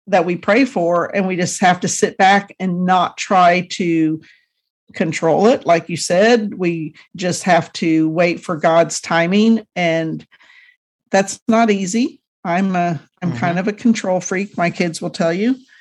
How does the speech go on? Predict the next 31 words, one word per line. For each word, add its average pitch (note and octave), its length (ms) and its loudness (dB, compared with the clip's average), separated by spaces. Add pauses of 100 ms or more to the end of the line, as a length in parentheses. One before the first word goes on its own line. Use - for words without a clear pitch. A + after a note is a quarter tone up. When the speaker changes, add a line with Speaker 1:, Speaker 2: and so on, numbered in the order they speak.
(140)
Speaker 2:
Mm-hmm. D#3 360 -8 (180)
Speaker 1:
And G3+ 180 2
I B3 120 4
tried B3 340 2
to A#3 80 4
chase - 640 -2 (120)
my G3 200 2
husband F#3 400 0
off F#3 360 0
at - 140 -10
first. A3+ 540 0 (300)
I G3+ 100 2
told G#3+ 240 4
him, G3 160 2
"Look, G#3 340 4 (580)
I've G3 120 4
been A3+ 120 4
a A3 80 6
solo G#3+ 340 4
parent G#3 400 2
for F3+ 440 2
at F#3+ 200 4
least A3+ 360 4
six G#3+ 300 0
years G#3 280 4
without F#3+ 320 2
my G#3 100 2
husband G3+ 420 2
in F#3+ 80 -4
the G3 60 0
house, F3+ 500 0